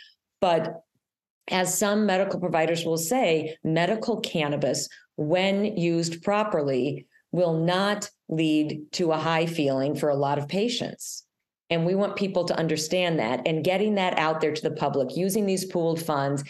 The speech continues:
having these companies come on as members will help grow the industry, because people will understand they can get products that are higher in C B D and T H C, which tends to alleviate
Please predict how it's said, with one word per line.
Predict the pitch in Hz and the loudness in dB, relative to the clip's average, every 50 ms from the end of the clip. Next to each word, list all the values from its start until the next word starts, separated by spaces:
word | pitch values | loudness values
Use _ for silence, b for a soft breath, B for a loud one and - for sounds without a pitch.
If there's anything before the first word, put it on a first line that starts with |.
| B B B B | B B B B
having | - 180 170 196 190 214 208 196 | -2 0 0 2 2 0 0 0
these | 185 185 180 | 0 0 -2
companies | - - 175 160 165 165 165 160 165 | -2 -2 -2 0 0 0 0 0 0
come | - 160 151 | 0 -2 0
on | 147 147 147 | 0 0 0
as | 151 156 | 0 0
members | 190 226 247 254 214 190 175 165 160 165 B B B B B B B _ _ | 0 0 2 2 2 2 2 2 0 -4 B B B B B B B _ _
will | - 180 180 175 170 | 0 2 4 4 4
help | 170 165 180 202 196 190 190 - - | 2 2 2 2 2 2 0 -2 0
grow | - 185 180 | 2 2 2
the | 180 170 180 208 | 2 2 2 2
industry, | 294 302 294 - - - 196 180 | 2 2 0 0 0 0 0 0
because | 170 175 - 190 170 170 | 0 0 0 -2 -4 -2
people | - 220 214 220 220 | -2 -2 0 0 0
will | 202 196 175 | 2 2 2
understand | - 175 170 180 185 - - 214 196 170 | 2 0 0 0 0 0 0 0 2 2
they | 165 160 | 2 0
can | 160 180 | 0 2
get | 165 170 165 160 | 2 2 0 0
products | - 196 180 170 170 175 175 170 - B B B B - | 0 0 2 2 2 2 0 -2 -8 B B B B -2
that | 160 160 | 0 2
are | 160 | 2
higher | 156 - - 190 180 180 185 180 175 | 0 0 0 2 2 4 4 2 2
in | 170 170 | 0 0
C | 165 - - 175 175 | -2 -2 -2 -2 -2
B | 170 165 156 | 0 0 0
D | 139 156 151 151 | 0 2 2 2
and | 147 147 | 0 0
T | 147 - 156 151 | -2 0 2 2
H | 147 143 147 | 2 0 0
C, | - - - 170 160 151 151 151 B B B B | -2 -2 0 2 2 2 2 0 B B B B
which | - 165 165 165 - | -4 -2 -2 -2 -2
tends | - - 190 175 175 170 170 | -2 0 0 0 0 -2 -2
to | - 165 156 | -2 0 0
alleviate | 151 151 156 165 165 160 160 151 151 139 120 127 - - | 0 0 0 0 0 0 0 2 2 2 2 2 0 -2